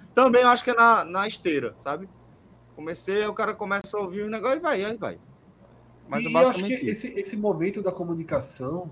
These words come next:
Speaker 2: Celso, ela é bem interessante pra quem vem do curso de história, né?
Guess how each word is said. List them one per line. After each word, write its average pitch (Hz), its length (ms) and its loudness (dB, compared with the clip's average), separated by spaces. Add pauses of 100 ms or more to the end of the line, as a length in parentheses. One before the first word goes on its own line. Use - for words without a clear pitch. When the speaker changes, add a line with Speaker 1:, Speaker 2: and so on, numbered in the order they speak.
Speaker 2:
Celso, - 540 -16 (880)
ela 175 560 -2
é 175 80 -8
bem 180 180 -4
interessante 214 640 0
pra 151 300 2
quem 165 240 -4
vem 131 500 -8
do 135 140 -12
curso 139 280 -10
de 143 80 -6
história, 117 520 -6
né? 120 180 -10